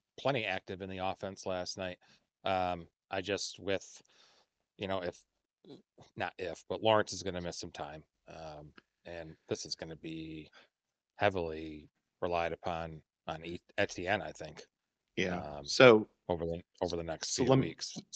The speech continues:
Speaker 1: How many,
Speaker 2: let me
Speaker 1: how,
Speaker 2: ask
Speaker 1: that's why I said, how many could Beathard, you know, really feed? There's a lot of mouths to feed on that, that field.
Speaker 2: So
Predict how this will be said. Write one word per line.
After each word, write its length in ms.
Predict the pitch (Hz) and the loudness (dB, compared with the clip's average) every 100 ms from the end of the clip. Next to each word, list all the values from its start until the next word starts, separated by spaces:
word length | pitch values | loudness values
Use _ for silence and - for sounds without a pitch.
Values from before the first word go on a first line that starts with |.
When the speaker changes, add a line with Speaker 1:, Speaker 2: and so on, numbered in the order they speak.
| - | -12
Speaker 1:
How 180 | - 127 | 6 8
many, 180 | 127 104 | 8 6
Speaker 2:
let 100 | 127 | 8
me 100 | 135 | 10
Speaker 1:
how, 100 | 127 | 10
Speaker 2:
ask 120 | 120 | 10
Speaker 1:
that's 200 | 131 120 | 8 8
why 60 | 98 | 6
I 180 | 92 104 | 6 8
said, 80 | 92 | 12
how 140 | 117 | 12
many 360 | 117 107 101 90 - _ | 12 10 8 4 -8 _
could 220 | - 87 | -2 0
Beathard, 600 | 90 98 - 95 87 82 82 - _ _ - | 2 2 8 8 8 6 -2 -14 _ _ -8
you 80 | 85 | -4
know, 180 | 80 | -4
really 300 | 80 92 73 | 2 2 2
feed? 420 | 71 - 87 78 69 | -4 -6 -6 -6 -6
There's 380 | 82 - - - | -6 -4 -6 -8
a 80 | - | -10
lot 640 | 71 71 80 85 85 85 82 | -8 -4 -2 0 0 0 -2
of 80 | |
mouths 280 | 80 82 82 | -2 -2 -4
to 80 | - | -8
feed 240 | - 78 73 | -10 -8 -8
on 200 | 73 71 | -8 -10
that, 200 | 73 69 _ - | -10 -12 _ -10
that 180 | 76 - | -10 -8
field. 280 | 85 78 71 _ _ - - - - - | -6 -6 -10 _ _ -20 -16 -14 -12 4
Speaker 2:
So 200 | 143 | 6